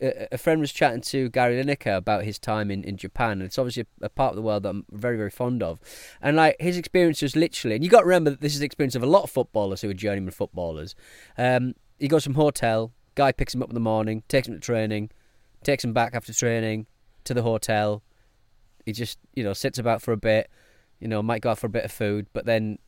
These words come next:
later on, you know, you get taken to the match and stuff, and it, you're just kind of ferried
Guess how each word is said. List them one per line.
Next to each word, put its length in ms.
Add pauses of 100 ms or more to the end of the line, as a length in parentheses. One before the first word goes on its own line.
later 360
on, 340
you 100
know, 120
you 180
get 160
taken 300
to 80
the 80
match 260
and 80
stuff, 160
and 80
it, 180
you're 120
just 160
kind 160
of 80
ferried 500